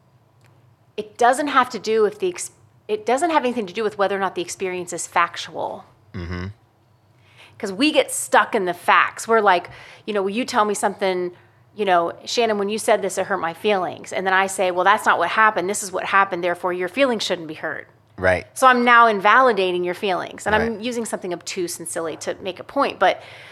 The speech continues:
Speaker 1: but what I hear in that is to listen and obey, it, to me, somehow I'm connecting it to believing someone's experience regardless of what the facts tell you
Speaker 2: Mm-hmm.
Speaker 1: about what transpired.
Speaker 2: Mm-hmm.
Speaker 1: How do you,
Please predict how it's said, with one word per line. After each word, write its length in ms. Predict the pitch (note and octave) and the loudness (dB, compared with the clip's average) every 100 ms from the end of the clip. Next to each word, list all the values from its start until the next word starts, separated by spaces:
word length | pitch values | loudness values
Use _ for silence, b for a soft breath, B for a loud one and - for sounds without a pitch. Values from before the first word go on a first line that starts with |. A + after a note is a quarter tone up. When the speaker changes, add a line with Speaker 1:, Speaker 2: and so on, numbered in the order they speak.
| B B | B B
Speaker 1:
but 280 | G#3+ F#3+ - | 4 4 4
what 100 | G#3+ | 6
I 120 | F#3+ | 6
hear 320 | G3 C4 F4+ A4 | 4 0 4 6
in 100 | C4 | 6
that 280 | F3 F3 | 4 4
is 420 | F#3 F3 E3+ E3 - | 4 2 2 -2 -6
to 120 | G#3+ | -4
listen 380 | F#3+ C4 C#4 C4 | 2 2 2 0
and 100 | G#3 | 2
obey, 600 | F#3 E3+ G3+ D4 C4+ G3+ | 2 2 4 6 6 4
it, 360 | F#3 G3 F#3 - | 2 0 0 -4
to 140 | G#3 | -8
me, 320 | G#3 B3+ D#4 | -4 0 0
somehow 320 | C#4+ D4+ C#4+ C#4+ | 2 0 2 2
I'm 100 | A#3+ | 0
connecting 480 | - G#3 G#3+ B3 G#3+ | -2 -2 -2 -2 -4
it 120 | - | -4
to 180 | - G3+ | -4 -4
believing 760 | F3+ G3 G3 G#3 A#3+ C#4 C#4+ | 0 -2 -2 -4 -2 -2 -2
someone's 340 | A#3+ A#3+ G#3+ F#3+ | 0 0 0 -4
experience 760 | - - A3+ A#3+ G#3 F3 F3 | -8 -4 0 2 2 -2 -4
regardless 760 | G3 F3+ F#3+ A3 C4+ A3+ G3 - | -6 -2 4 6 6 4 -2 0
of 240 | F#3+ F3+ | 2 2
what 140 | F3+ F3 | 0 -4
the 80 | D#3+ | -6
facts 380 | - F3 F3 - | 0 0 0 -10
tell 240 | - B3+ | -2 0
you 380 | A#3 F3 C#3+ B2 - | 0 -2 -2 -4 -6
Speaker 2:
Mm-hmm. 300 | G2 F#2 G#2+ B B - | -6 -4 -4 B B 0
Speaker 1:
about 500 | G#3 E3+ F3 - F#3+ | 6 6 6 0 -2
what 180 | F#3 - | 0 0
transpired. 1040 | - E3+ E3 - G3+ G3+ F#3+ C#3+ - - - b b | -2 -4 -4 -4 4 6 6 2 -2 -8 -16 b b
Speaker 2:
Mm-hmm. 260 | F2 F2+ F#2 | -10 -8 0
Speaker 1:
How 200 | - F4 | 4 6
do 80 | |
you, 160 | G#4 | 6